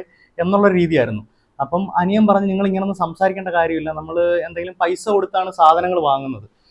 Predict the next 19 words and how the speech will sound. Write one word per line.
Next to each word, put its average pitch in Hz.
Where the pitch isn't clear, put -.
പൈസ 147
കൊടുത്താണ് 196
സാധനങ്ങൾ 202
വാങ്ങുന്നത്, 160
അതുകൊണ്ടാണ് 180
നമ്മൾ 185
റിട്ടേൺ 185
ചെയ്തത്, 156
കൊള്ളത്തില്ലെങ്കിൽ 190
റിട്ടേൺ 208
ചെയ്ത, 196
ചെ-, -
ചെയ്യുക 214
തന്നെ 196
ചെയ്യും," 175
അങ്ങനെ 190
പറഞ്ഞു. 120
അങ്ങനെ 170
പറഞ്ഞപ്പം 190